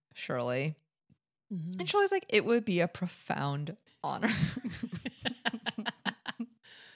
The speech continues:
Speaker 2: So, cut to the date at the restaurant with this, uh, man in a shirt. <laughs> Greta is,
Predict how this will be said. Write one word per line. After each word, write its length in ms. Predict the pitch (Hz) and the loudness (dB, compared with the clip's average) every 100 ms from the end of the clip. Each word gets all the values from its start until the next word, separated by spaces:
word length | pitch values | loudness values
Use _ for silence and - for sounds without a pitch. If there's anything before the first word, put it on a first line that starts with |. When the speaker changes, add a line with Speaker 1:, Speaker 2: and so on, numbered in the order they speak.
| 294 294 - - _ | -14 -12 -18 -20 _
Speaker 2:
So, 460 | - 214 196 190 202 202 | -2 4 4 4 0 -4
cut 200 | - 214 | -8 -8
to 100 | 233 | -4
the 100 | 233 | -2
date 380 | 196 156 160 - _ _ | 0 0 -2 -8 _ _
at 160 | - 156 _ | -10 -10 _
the 80 | 160 | -4
restaurant 560 | 147 - 160 143 147 | -2 -2 0 -2 -2
with 160 | 165 - | -6 -6
this, 380 | 165 170 - - - | -4 -4 -8 -10 -8
uh, 260 | 185 180 196 | -6 -8 -8
man 260 | 175 143 180 | 0 0 2
in 100 | 185 | 0
a 80 | |
shirt. 320 | - - 147 - 180 - - | 0 2 2 4 4 4 8
<laughs> 1700 | 311 - 226 202 247 254 220 254 220 262 214 - 220 220 233 214 - 233 - - - - - 320 339 - | 8 12 10 12 8 10 10 8 8 6 6 4 4 4 0 0 -2 -4 -6 -8 -6 -6 -6 -6 -6 0
Greta 380 | 208 196 214 220 | 6 10 12 10
is, 420 | 202 185 175 180 | 8 4 2 -4